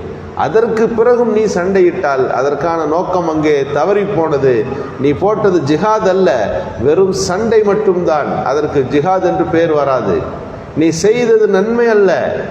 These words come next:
நீ அங்கே செய்தது பாவமான காரியம். அதாவது குளிக்க போய் சேத்தள்ளி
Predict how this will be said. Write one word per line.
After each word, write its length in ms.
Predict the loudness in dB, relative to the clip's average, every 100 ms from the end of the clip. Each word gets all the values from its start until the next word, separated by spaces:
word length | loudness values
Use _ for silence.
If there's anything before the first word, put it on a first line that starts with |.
| -4
நீ 180 | 0 2
அங்கே 540 | 2 0 2 2 0 -4 -8
செய்தது 520 | 0 0 2 2 2
பாவமான 760 | 0 0 2 2 0 0 0 0
காரியம். 520 | 0 0 0 -2 -4 -10 -12 -14 -6
அதாவது 560 | -2 2 4 4 2 -2 -8 -2
குளிக்க 300 | 0 2 0
போய் 260 | 0 0 0
சேத்தள்ளி 540 | 0 -2 0 -2